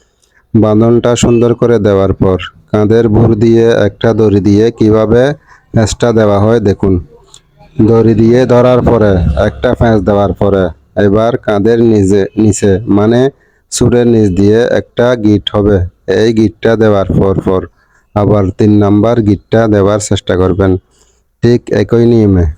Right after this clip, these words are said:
এবং খেয়াল করবেন গিট, গিটটা তিনটা হওয়ার পর পর যদি কোনো ব্যক্তি একটা টান দেয়, গরুটা একা মাটিতে শুয়ে যাবে। তিনটা গিট দেওয়ার, দেওয়া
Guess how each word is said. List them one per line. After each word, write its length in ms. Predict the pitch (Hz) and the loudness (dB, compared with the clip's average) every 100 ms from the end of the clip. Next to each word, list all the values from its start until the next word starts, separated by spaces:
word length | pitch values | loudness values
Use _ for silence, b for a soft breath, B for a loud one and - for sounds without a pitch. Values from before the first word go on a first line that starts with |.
| - 107 | -6 -2
এবং 220 | 104 110 120 120 | 0 0 0 0
খেয়াল 260 | - 117 110 | 0 0 0
করবেন 380 | 117 113 110 120 | 0 0 2 2
গিট, 200 | 107 101 - _ _ _ _ _ - - - | 2 -2 -6 _ _ _ _ _ -20 -8 -2
গিটটা 440 | 104 98 - 123 123 131 b b b b | -2 -4 -4 -2 0 -4 b b b b
তিনটা 340 | - 107 107 117 | -2 0 0 0
হওয়ার 400 | 101 113 113 110 101 - - - | 0 0 0 -2 -2 -4 -6 -8
পর 200 | 107 101 - | -4 -2 -2
পর 160 | 101 92 | -2 0
যদি 320 | 87 98 92 101 101 | 0 0 0 -2 -2
কোনো 240 | 101 104 107 | -2 0 0
ব্যক্তি 460 | 107 104 - 107 113 120 | -2 -4 -4 0 0 0
একটা 340 | 101 95 - 110 - | -4 -4 -4 -6 -4
টান 220 | 107 98 90 | -2 0 0
দেয়, 220 | 95 107 127 - B B B 98 | 0 0 -2 -6 B B B -2
গরুটা 480 | 104 101 98 113 117 110 | 0 0 0 -2 -2 -2
একা 240 | 101 107 113 | -2 -2 -2
মাটিতে 480 | 113 101 98 95 107 117 - - | 0 0 -2 -2 0 0 -2 -6
শুয়ে 340 | - - 104 98 | -4 0 2 2
যাবে। 280 | 98 92 90 - _ _ _ _ - | 2 0 -2 -6 _ _ _ _ -4
তিনটা 440 | 107 107 101 120 123 127 - - _ _ - | 0 2 0 0 0 -2 -6 -16 _ _ -6
গিট 360 | 117 107 110 101 98 | -2 0 0 -2 -4
দেওয়ার, 340 | 107 104 101 95 92 _ - - - - - 101 95 | -2 0 0 0 -4 _ -20 -20 -20 -16 -4 -2 0
দেওয়া 280 | 104 104 | 0 0